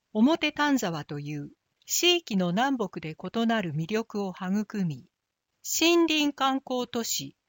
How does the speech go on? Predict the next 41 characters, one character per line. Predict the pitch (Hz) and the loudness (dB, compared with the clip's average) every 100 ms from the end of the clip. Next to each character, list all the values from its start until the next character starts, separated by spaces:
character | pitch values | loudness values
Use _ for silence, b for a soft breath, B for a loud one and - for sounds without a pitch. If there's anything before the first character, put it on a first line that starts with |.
| _ | _
秦 | - 233 254 | -4 0 2
野 | 233 214 196 _ _ _ _ _ _ | 2 2 -2 _ _ _ _ _ _
の | 226 233 - - | 0 0 -2 -8
礎 | 208 - 277 269 254 240 | -6 -4 -2 0 0 0
を | 226 | -4
築 | - 226 285 | -8 -4 -2
い | 262 | -2
て | - 160 | -4 -8
い | 147 | -10
き | - 151 | -10 -6
ま | 139 143 | -6 -6
す。 | - - _ _ _ _ _ _ _ _ _ _ _ _ _ _ | -8 -10 _ _ _ _ _ _ _ _ _ _ _ _ _ _
本 | - 330 339 | -2 4 4
市 | - 190 | 2 -2
は、 | 151 135 - _ _ _ _ - | -4 -6 -14 _ _ _ _ -12
一 | 208 294 | -6 0
年 | 294 285 269 254 | 4 4 4 4
後 | 233 | 2
の | 214 196 - _ - | 2 -2 -10 _ -4
令 | 311 311 | 0 0
和 | 233 190 | 0 0
七 | 180 208 247 | 2 4 4
年 | 220 170 156 175 _ | 4 2 -2 -6 _
一 | - 220 - | -12 -6 -2
月 | 302 302 - - 262 | 0 0 -2 -8 -6
一 | 247 - | -6 -4
日 | 214 - 185 | -6 -4 -2
に、 | 135 143 _ _ _ _ _ | -2 -6 _ _ _ _ _
市 | - 269 | -6 -4
政 | 262 320 320 311 | -2 2 2 2
施 | - - | -2 -4
行 | - 269 269 | -2 0 2
七 | 240 240 285 | 2 2 0
十 | 294 277 | 0 -4
周 | - - 277 | -2 -2 2
年 | 254 190 156 147 | 2 2 0 -2
を | 143 | -4
迎 | 147 - 160 | -6 -8 -10
え | 160 | -6
ま | 143 143 | -8 -6
す。 | - - | -8 -10